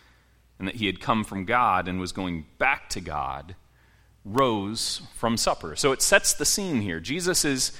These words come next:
having a meal with his disciples, his closest, closest companions, the, the men that he has called friends up to this point. But every one of these men has recognized that Jesus is an authority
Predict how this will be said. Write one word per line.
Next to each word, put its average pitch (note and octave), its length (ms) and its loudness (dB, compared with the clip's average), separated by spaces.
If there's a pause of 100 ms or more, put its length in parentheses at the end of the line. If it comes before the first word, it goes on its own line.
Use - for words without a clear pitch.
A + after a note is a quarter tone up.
(140)
having E3 360 0
a D3 40 2
meal A2 600 -2
with B2+ 200 -2
his C#3+ 120 -2
disciples, C3 540 -2
his B2+ 140 -4
closest, - 580 -2 (140)
closest F3+ 420 -2
companions, B2 600 -2
the, G#2 180 0 (300)
the A2 80 4
men B2+ 560 2
that B2 120 -6
he D3 200 -2
has B2 160 0
called A2 340 0
friends D#2 760 -4
up - 140 -8
to G2+ 100 -8
this E2 180 -6
point. F2+ 300 -8 (300)
But A2+ 600 4 (100)
every G3 280 0
one F3+ 200 0
of C3+ 120 -4
these G#2+ 220 -2
men A2 240 0
has G2+ 180 -4
recognized G2+ 720 -4
that - 100 -4
Jesus F#3+ 460 0
is D#3 100 0
an D3+ 120 0
authority B2 580 0